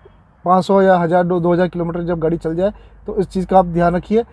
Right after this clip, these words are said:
Coolant आप हर चार सौ पाँच सौ किलोमीटर के बाद जब ज़रूर check करिए। जब गाड़ी ठंडी हो, सु-, रात को गाड़ी खड़ी कर दी तो सुबह जब गाड़ी आपको वापस यूज़ करनी है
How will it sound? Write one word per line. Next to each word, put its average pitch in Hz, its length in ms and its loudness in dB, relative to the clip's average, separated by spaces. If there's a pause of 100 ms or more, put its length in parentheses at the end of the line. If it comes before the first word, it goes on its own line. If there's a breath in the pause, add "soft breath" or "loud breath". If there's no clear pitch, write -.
(260 soft breath)
Coolant 240 360 6
आप 220 180 6
हर 226 80 2
चार 202 200 2
सौ 220 100 -4
पाँच 190 200 -4
सौ 208 80 -4
किलोमीटर 185 360 -8
के 175 60 -8
बाद 180 140 -6
जब 180 180 -8
ज़रूर 170 220 -4
check 165 200 -6
करिए। 185 280 -4
जब 185 180 0
गाड़ी 170 200 2
ठंडी 170 280 -2
हो, 196 180 0 (320 soft breath)
सु-, - 200 -10
रात 175 220 4
को 196 140 -2
गाड़ी 185 220 2
खड़ी 180 200 -4
कर 175 120 -2
दी 175 80 -6
तो 196 60 -2
सुबह 180 280 -4
जब 185 160 -2
गाड़ी 170 200 0
आपको 175 240 -2
वापस 165 220 -2
यूज़ 180 240 -6
करनी 180 260 -6
है 233 100 -6